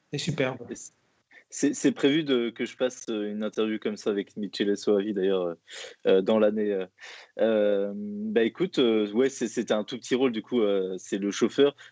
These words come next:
Speaker 2: Alors, je l'ai vu, hein, La Secte, mais il y a longtemps, je me souviens pas de ton rôle parce que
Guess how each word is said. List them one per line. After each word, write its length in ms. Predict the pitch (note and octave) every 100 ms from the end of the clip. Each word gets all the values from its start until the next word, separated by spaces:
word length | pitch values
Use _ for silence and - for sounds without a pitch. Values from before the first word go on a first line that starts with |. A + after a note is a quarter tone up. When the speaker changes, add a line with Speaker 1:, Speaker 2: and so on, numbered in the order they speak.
| -
Speaker 2:
Alors, 160 | A2 G#2
je 100 | A#2+
l'ai 80 |
vu, 240 | A#2+ D3 D3+
hein, 180 | C3 A#2+
La 100 | G#2+
Secte, 440 | - A2+ - - A#2 A2
mais 300 | G2+ G2 F#2 F#2 F2
il 60 | F2+
y 40 |
a 40 |
longtemps, 540 | F2+ G2+ B2+ B2 A2+ G2+
je 80 | G#2
me 100 | G2+
souviens 220 | - G2+
pas 140 | A#2
de 40 | G2
ton 120 | A2
rôle 220 | A#2 A#2
parce 180 | G2+ -
que 180 | G#3